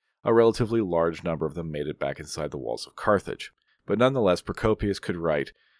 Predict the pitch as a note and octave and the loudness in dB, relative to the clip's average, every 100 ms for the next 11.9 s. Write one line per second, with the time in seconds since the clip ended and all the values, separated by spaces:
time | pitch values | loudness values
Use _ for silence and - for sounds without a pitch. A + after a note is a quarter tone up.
0 | _ - F2 G2 G2+ G2+ - - B2+ C#3 | _ -8 -2 2 2 2 0 2 2 4
1 | C#3+ C#3 - B2+ F#2 A1+ G#1+ F2+ G2 F#2+ | 2 2 4 6 6 4 -4 -4 0 0
2 | F2 F#2 F#2+ F2+ - G#2+ G#2 G#2+ G#2+ - | 0 -2 -2 -6 0 0 0 -4 -4 0
3 | G#2 A2 A#2 - G#2 F#2 E2 E2 F2 F2+ | 0 0 -4 -2 0 0 0 -2 0 0
4 | - _ _ _ A2+ B2 C3+ - C3+ C3 | -2 _ _ _ 4 6 4 0 -2 0
5 | A2+ G#2+ E2+ C2 - _ _ - G2 G2 | 2 4 2 0 -6 _ _ -4 0 0
6 | - - A2 G#2 A2 - - - F#2 D#2 | 0 -2 0 2 2 -2 -14 -10 -4 -4
7 | D#2+ F#2 E2+ G2 G2 C#2+ F2 C#2 F2+ G2 | -4 -4 -2 -2 -2 -4 -4 -4 -4 -4
8 | F#2 F#2+ - - - C3+ G#2+ G2 E2+ D#2 | -6 -10 -16 -12 -6 -6 -4 -4 -4 -4
9 | D#2+ - G#1 - _ _ _ _ _ _ | -8 -10 -10 -14 _ _ _ _ _ _
10 | _ - - - A2 A#2 E2+ D2+ G1+ G#2 | _ -14 -8 -2 2 2 0 -2 -4 -4
11 | - _ _ - C#2+ C2 B1 C#2 | -14 _ _ -4 -2 -2 -4 -4